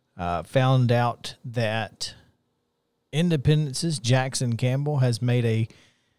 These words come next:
college decision as he will continue to wear the navy and gold at Navy, <laughs> which is, I,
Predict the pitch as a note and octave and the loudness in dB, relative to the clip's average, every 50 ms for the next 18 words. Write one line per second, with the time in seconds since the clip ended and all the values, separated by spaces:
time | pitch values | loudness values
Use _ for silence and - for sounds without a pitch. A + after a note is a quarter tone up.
0 | _ _ _ _ _ _ - - F3+ G#3+ A3 B3 G#3+ E3 C#3 A#2 A#2+ B2 B2+ A#2+ | _ _ _ _ _ _ -4 -2 -2 -2 0 0 0 0 0 -2 -2 0 0 0
1 | - - - F3+ F#3 G3 D#3+ C3+ C3 A#2+ C3+ F3 F3+ E3 _ _ _ _ _ _ | 0 0 2 2 2 2 2 2 2 0 0 -2 -4 -6 _ _ _ _ _ _
2 | _ _ _ _ - A#2+ B2 A#2+ - D3 D3 C3+ C3 A#2 - C3 B2+ A#2 - D#3 | _ _ _ _ -4 -2 -2 2 2 2 2 2 0 0 0 0 0 4 4 4
3 | G#3 A#3 A#3+ A3 F#3 - F#3 E3 C#3 D#3 D#3+ E3+ F#3 F#3+ D#3+ C3+ A#2+ A#2+ B2+ D3 | 4 4 2 0 0 2 2 0 2 2 0 0 0 0 0 0 0 2 2 2
4 | E3 D#3+ C3 B2+ C3 B2+ A#2+ A#2+ A2+ B2+ D#3 E3 D3+ C3 C3 D#3 E3 - - _ | 2 0 0 0 0 2 2 2 2 2 2 2 2 0 0 -2 -6 -8 -12 _
5 | _ _ _ _ _ _ _ _ _ _ _ _ _ _ _ _ _ _ _ _ | _ _ _ _ _ _ _ _ _ _ _ _ _ _ _ _ _ _ _ _
6 | _ _ _ - A2 A#2+ B2+ B2+ C#3+ D3+ D3 D3+ F#3 G#3 F3 B2+ G2 F2+ A2+ _ | _ _ _ -6 -4 -2 -2 0 2 2 4 4 4 2 0 -2 -4 -8 -10 _
7 | _ _ _ _ - A#2+ - _ _ _ _ _ _ _ _ _ _ _ _ _ | _ _ _ _ -10 -10 -10 _ _ _ _ _ _ _ _ _ _ _ _ _
8 | _ _ _ _ _ _ _ A#2 C3 C#3+ C#3 - - D#3 D#3 D3+ D3 C3 - - | _ _ _ _ _ _ _ 0 2 2 4 4 4 6 6 6 4 4 0 -4
9 | - - B2 B2 | -6 -8 -8 -6